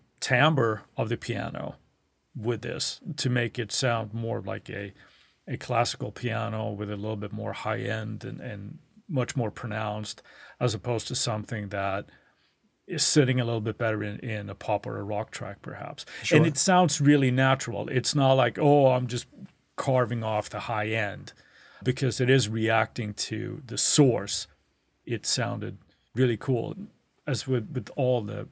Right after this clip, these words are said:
Speaker 1: the Oak Sound stuff, it looks like it's a really, really cool tool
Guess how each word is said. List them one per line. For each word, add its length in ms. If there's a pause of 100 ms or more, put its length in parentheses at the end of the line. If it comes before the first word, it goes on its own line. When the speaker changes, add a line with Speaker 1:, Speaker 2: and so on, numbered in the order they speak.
Speaker 1:
the 220
Oak 260
Sound 360
stuff, 600
it 140
looks 300
like 200
it's 160
a 80
really, 520
really 360
cool 340
tool 320